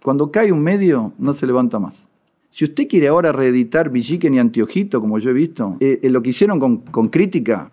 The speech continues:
que yo de entrada, y yo amo a La Nata, eh, pero me pareció un gravísimo error. No se puede revivir muertos en periodismo.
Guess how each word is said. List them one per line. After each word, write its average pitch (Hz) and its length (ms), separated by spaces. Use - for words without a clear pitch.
que 85 140
yo 117 180
de 104 60
entrada, 123 480
y 87 440
yo 117 200
amo 139 160
a - 20
La 120 100
Nata, 127 360
eh, 123 100
pero 101 140
me 87 60
pareció 110 360
un 110 100
gravísimo 117 560
error. 98 220
No 131 180
se 165 140
puede 175 220
revivir 160 340
muertos 170 380
en 123 100
periodismo. 120 520